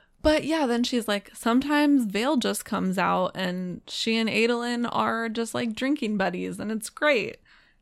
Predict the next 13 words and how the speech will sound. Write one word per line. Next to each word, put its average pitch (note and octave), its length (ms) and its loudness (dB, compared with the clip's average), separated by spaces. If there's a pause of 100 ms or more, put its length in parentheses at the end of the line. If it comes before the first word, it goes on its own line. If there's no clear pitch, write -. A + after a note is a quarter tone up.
(180)
Like, - 280 -14 (680)
which C4 220 2
is D4+ 120 2
confusing, D#4 640 2
I E4 140 0
think, D4+ 260 0
because A#3+ 320 -2
it's - 240 -4
set A#3+ 420 0
up G#3+ 240 2
sort G#3 280 -2
of G3 260 0
like F3+ 600 -2